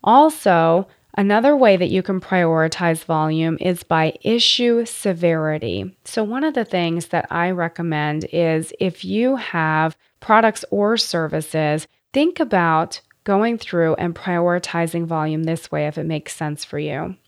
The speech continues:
Number one, your top priority should be if there is a missing product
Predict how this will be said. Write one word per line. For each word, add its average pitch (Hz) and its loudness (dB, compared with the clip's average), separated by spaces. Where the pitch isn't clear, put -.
Number 202 2
one, 165 0
your 180 0
top 220 2
priority 196 2
should 170 -2
be 165 2
if - -4
there 165 2
is 180 -2
a 170 -4
missing 208 -2
product 170 0